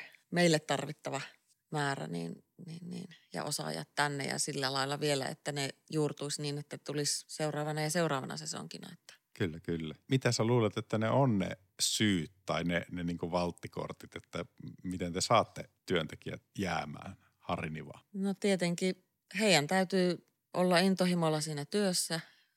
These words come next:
Speaker 1: tykätä siitä työstä ja viihtyä täällä meillä
Speaker 2: Mm.
Speaker 1: töissä. Työyhteisö, minkälaiset tiimihenget rakentuu ja työyhteisön henki, työhyvinvointi, johon ollaan panostettu kans nyt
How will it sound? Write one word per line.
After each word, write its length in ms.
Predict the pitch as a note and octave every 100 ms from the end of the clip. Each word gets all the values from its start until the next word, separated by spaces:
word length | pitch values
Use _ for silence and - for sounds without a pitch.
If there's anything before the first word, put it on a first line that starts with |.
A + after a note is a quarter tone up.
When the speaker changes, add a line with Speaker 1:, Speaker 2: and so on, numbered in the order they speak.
| _ _ -
Speaker 1:
tykätä 360 | F#3+ F3+ E3
siitä 340 | E3 - D#3+ D#3+
työstä 640 | - D3+ D3+ - - D3+ - _ _
ja 160 | E3 D3+
viihtyä 440 | F3 G3+ F3 E3 D#3+
täällä 340 | - D3+ D3 D3 - _ _
meillä 260 | - A#2+ D#3+
Speaker 2:
Mm. 40 | D#3+
Speaker 1:
töissä. 500 | D3+ C#3+ - - D3 - _ _ _ _ _ _ D3+ _
Työyhteisö, 760 | F3+ D#3+ C#3+ E3+ - F3 E3+ E3+
minkälaiset 560 | E3 D#3+ D#3 D3+ D3+ -
tiimihenget 640 | D#3+ D#3+ D#3+ D#3 D3+ D3+ -
rakentuu 640 | D3 D3+ D3 C#3+ D3 D3 - _ _ _ _ _ _ _ -
ja 60 |
työyhteisön 720 | C#3+ D#3+ D3+ D3 D3+ C#3+ D3+
henki, 600 | D3 D3+ D3+ D3+ - D3 _ _ _ _ _ _ _
työhyvinvointi, 880 | D#3+ D#3 D#3 D#3 D3+ D3 D3 D3 D3+
johon 260 | D3 D3 D3
ollaan 360 | C#3+ C#3+ C#3+ - _ _
panostettu 600 | D3+ D3 D3 - C#3+ - D3
kans 420 | - C#3 D3 - -
nyt 120 | D3+